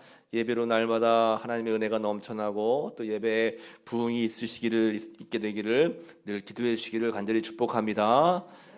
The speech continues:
네, 오늘은 오늘 말씀을 통해서 이제 "태도의 힘을 길러라"라는 제목으로 함께 말씀을 나누겠습니다. 한번 같이 따라해 볼까요? "태도의 힘을 길러라."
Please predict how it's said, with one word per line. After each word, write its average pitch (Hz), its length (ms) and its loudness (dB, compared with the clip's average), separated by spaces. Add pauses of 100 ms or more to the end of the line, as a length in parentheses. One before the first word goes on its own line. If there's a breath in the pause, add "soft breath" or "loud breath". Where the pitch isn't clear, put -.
(120)
네, 92 380 -2
오늘은 113 640 0
오늘 98 160 -6
말씀을 101 420 -4
통해서 107 600 -2 (760)
이제 101 460 -2
"태도의 170 680 6
힘을 165 420 -4
길러라"라는 110 880 4
제목으로 101 380 -2
함께 101 260 -4
말씀을 95 460 -4
나누겠습니다. 92 720 -4 (460 loud breath)
한번 110 120 -6
같이 107 240 -4
따라해 123 280 8
볼까요? 120 600 2
"태도의 170 580 8
힘을 151 420 4
길러라." 120 880 4